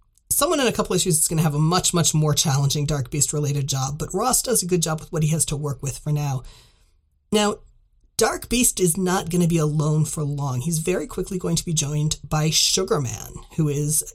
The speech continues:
as you may recall, the other time-displaced and universe-displaced refugee from the Age of Apocalypse,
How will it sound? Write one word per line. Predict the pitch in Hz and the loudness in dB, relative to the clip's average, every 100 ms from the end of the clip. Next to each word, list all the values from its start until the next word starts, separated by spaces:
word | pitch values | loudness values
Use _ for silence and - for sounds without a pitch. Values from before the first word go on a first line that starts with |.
| _ _ - | _ _ -6
as | 151 143 | 0 0
you | 147 | 2
may | 151 | 2
recall, | 151 156 160 | 0 0 2
the | 185 | 2
other | 220 208 | 2 0
time-displaced | - - 170 175 160 - - - - | -2 0 2 2 2 0 0 0 0
and | 151 143 | 0 2
universe-displaced | 151 151 151 - - 135 - 139 - | 2 2 2 0 0 -2 -2 -2 -2
refugee | 143 123 135 135 147 - | -2 -4 -4 -2 -4 -4
from | 147 143 | -2 0
the | 151 | -2
Age | 131 - | -4 -6
of | |
Apocalypse, | 151 - 226 - 151 - | -4 -2 -2 0 -2 -2